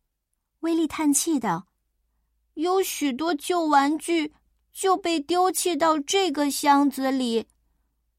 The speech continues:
我们通通都要被扔掉。” 亚历山大几乎要哭出来了。 “哦，可怜的威利，可怜的威利。” 可就在这时，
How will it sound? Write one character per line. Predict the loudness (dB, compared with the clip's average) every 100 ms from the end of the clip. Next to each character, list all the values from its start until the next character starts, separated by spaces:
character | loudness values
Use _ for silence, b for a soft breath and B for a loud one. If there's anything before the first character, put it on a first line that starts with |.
| _ -6
我 | -2 2
们 | 4 2
通 | 0 -2 0 0
通 | 0 0 0 -6 b b b _ _ _ _
都 | 0 4 4
要 | 2
被 | 2 0 0
扔 | 2 4 4 4
掉。” | 4 2 -2 _ _ _ _ _ _ _ _ _ _ _ _ _ -2
亚 | 0
历 | 0
山 | 0 0
大 | 0 -2
几 | -4
乎 | -4 -2
要 | -2
哭 | -4 -2 -2
出 | 0
来 | -4 -4
了。 | -6 -10 _ _ _ _ _ _ _ _ _ _ _ -8
“哦， | -4 -4 -4 -12 -10
可 | -6
怜 | -4 -2
的 | 0
威 | 2 2
利， | 2 0 -2 B B B B _
可 | -4 0
怜 | 4
的 | 4
威 | 6 4
利。” | 6 4 4 -2 -8 _ _ _ _ _ _ -8
可 | -2
就 | 0 0
在 | 0
这 | 0 0 0
时， | -2 -4